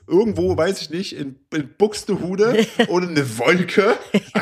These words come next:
Speaker 1: I mean, same, same, but very different. <laughs> So.
Speaker 2: Vor allem hab ich gedacht, Polarlichter sind immer grün,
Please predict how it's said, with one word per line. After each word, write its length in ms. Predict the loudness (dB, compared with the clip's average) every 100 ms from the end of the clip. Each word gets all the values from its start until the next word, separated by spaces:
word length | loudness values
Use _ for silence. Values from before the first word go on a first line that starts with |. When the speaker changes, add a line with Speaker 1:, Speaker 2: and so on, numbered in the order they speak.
| 0
Speaker 1:
I 220 | 0 0 -2
mean, 260 | -4 -4 -4
same, 360 | -2 -2 -2 -2
same, 240 | -2 -2
but 180 | -4 -8
very 400 | -4 0 0 0
different. 720 | -6 -10 -10 -4 -4 -4 -16 -20
<laughs> 240 | -20 -20
So. 300 | -12 -8 -8 0
Speaker 2:
Vor 120 | 2
allem 140 | 2 2
hab 100 | 2
ich 100 | 2
gedacht, 260 | 0 0
Polarlichter 540 | 0 2 2 0 -2 -4
sind 120 | -4
immer 220 | -2 -2
grün, 240 | -2 -2